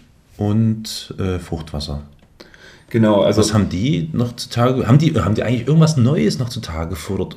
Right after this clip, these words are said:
Speaker 1: gefördert oder irgendetwas, äh, Hilfreiches für euch?
Speaker 2: Nee, wir, wir haben die beiden Untersuchungen gar nicht machen lassen.
Speaker 1: Ach so.
Speaker 2: Die gibt's noch, da möchte ich jetzt einfach kurz der
Speaker 1: Mhm.
Speaker 2: Vollständigkeit halber,
Speaker 1: Ja.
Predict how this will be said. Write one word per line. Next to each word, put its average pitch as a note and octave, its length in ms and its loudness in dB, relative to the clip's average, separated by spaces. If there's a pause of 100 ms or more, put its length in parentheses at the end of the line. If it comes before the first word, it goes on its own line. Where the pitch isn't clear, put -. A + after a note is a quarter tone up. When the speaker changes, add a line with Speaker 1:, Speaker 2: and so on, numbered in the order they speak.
(120)
Speaker 1:
gefördert G#2+ 380 -2
oder - 160 0
irgendetwas, A#2 640 -2 (920)
äh, G#2 80 -4
Hilfreiches G#2+ 1000 0
für - 160 0
euch? G#3 380 0 (340)
Speaker 2:
Nee, A2 400 6
wir, G#2+ 500 0
wir C#3 160 6
haben F3 200 6
die E3+ 80 4
beiden D#3+ 680 6
Untersuchungen C3 460 0
gar A#2 140 6
nicht C#3 120 -2
machen D3 220 2
lassen. D#3+ 220 4
Speaker 1:
Ach - 60 2
so. G#2 240 2 (680)
Speaker 2:
Die A#2 80 -2
gibt's D3+ 300 -2
noch, C#3+ 160 0
da A2+ 80 0
möchte A#2+ 160 -2
ich - 60 -8
jetzt A#2 120 -2
einfach A#2+ 240 0
kurz - 460 -8
der A2+ 240 4
Speaker 1:
Mhm. F#3+ 120 8
Speaker 2:
Vollständigkeit C3 720 0
halber, B2 220 6
Speaker 1:
Ja. - 240 6